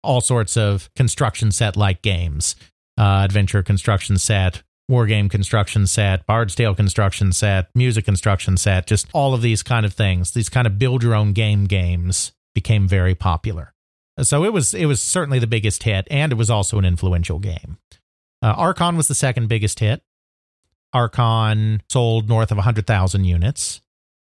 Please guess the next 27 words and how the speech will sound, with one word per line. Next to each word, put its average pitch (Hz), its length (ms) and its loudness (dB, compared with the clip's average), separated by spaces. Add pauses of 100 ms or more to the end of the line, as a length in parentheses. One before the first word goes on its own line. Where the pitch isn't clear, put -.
(300)
It 120 160 2
was 110 340 2
also 117 520 0
the 113 180 0
only 117 400 2
one 110 600 0
of 107 400 0
the 110 140 2
original 101 300 0
six - 340 -2
launch 104 260 0
titles 101 580 0
that 98 280 0
spawned 101 320 0
a 92 40 4
sequel, 113 440 -4 (800)
Archon 107 380 2
two 107 200 0
Adept. 101 540 -2 (420)
Uh, 98 640 2
very 110 760 0
different 101 360 -2
game 95 280 2
than 92 100 2
the 90 80 0
first 95 320 -2
one. 82 300 0